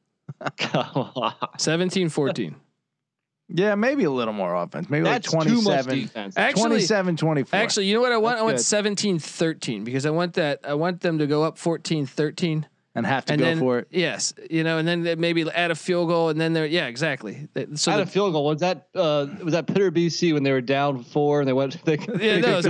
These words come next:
Speaker 1: field
Speaker 2: Pitt,
Speaker 1: goal?
Speaker 2: Pitt against, uh, Pitt, it was Pitt against Bo-, uh, Penn State. It's
Speaker 1: Okay.
Speaker 2: like two minutes left. They're down four. They kick a field goal from the one yard line. From the one yard line. Like a minute and forty-eight seconds left.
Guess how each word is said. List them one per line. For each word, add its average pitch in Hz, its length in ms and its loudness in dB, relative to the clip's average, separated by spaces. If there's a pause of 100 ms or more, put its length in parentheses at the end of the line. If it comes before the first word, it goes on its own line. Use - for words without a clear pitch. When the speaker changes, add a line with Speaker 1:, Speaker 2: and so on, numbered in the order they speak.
Speaker 1:
field - 60 4
Speaker 2:
Pitt, 170 140 4
Speaker 1:
goal? 165 220 0
Speaker 2:
Pitt 294 120 2
against, 254 420 0
uh, 214 100 0
Pitt, 240 160 0
it 269 60 4
was 233 120 2
Pitt 254 180 0
against 233 260 0
Bo-, 208 140 2
uh, 208 320 2
Penn 220 180 0
State. 196 400 -2 (260)
It's - 340 -4
Speaker 1:
Okay. 277 120 2
Speaker 2:
like 196 100 -4
two 277 220 2
minutes 269 280 2
left. 214 240 0
They're 202 140 2
down 220 300 0
four. 180 560 0 (120)
They 165 120 0
kick 202 200 0
a 208 60 0
field 208 320 0
goal 196 140 2
from 185 160 0
the 170 180 2
one 214 240 2
yard 220 260 2
line. 139 300 -2 (140)
From 214 160 0
the 208 100 2
one 226 340 2
yard 247 280 2
line. 170 240 -2 (560)
Like 359 200 2
a 294 60 4
minute 311 320 2
and 277 100 -8
forty-eight 294 460 0
seconds 269 380 0
left. 156 340 -2